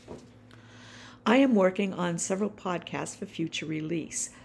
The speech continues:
One is with Gordon Sutton of Tiger Fuel and a much-anticipated conversation with Jordan Miles,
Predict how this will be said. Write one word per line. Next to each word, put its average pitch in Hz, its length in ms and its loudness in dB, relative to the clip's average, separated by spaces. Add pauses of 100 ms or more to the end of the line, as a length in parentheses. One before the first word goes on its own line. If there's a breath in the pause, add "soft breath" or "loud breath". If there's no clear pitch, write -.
(200 loud breath)
One 185 300 4
is 220 260 -4
with 214 240 4
Gordon 160 340 0
Sutton 190 580 -2
of 156 280 -6
Tiger 143 300 -4
Fuel 147 500 -4 (260 loud breath)
and 185 140 -2
a 175 100 0
much-anticipated 170 1200 -6
conversation 170 840 -4
with 165 200 -8 (140)
Jordan 151 400 -4
Miles, 156 520 -6